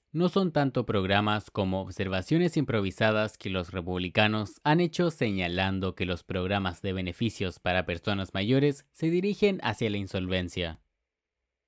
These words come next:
Un grupo de alrededor de ciento cincuenta republicanos de la Cámara de Representantes ha sugerido aumentar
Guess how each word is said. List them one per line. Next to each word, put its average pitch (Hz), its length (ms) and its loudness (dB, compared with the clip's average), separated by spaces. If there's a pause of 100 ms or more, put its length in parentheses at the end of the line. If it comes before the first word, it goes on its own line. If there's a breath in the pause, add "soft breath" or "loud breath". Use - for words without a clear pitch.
(640)
Un 104 200 0
grupo 131 500 2 (100)
de 101 200 2
alrededor 95 640 0
de 175 160 -2
ciento 104 420 -4
cincuenta 98 640 -4
republicanos 95 920 0
de 104 120 -2
la 87 160 -2
Cámara 104 400 0
de 90 120 -6
Representantes 127 1080 -2
ha 170 100 -2
sugerido 139 680 0
aumentar 95 720 -2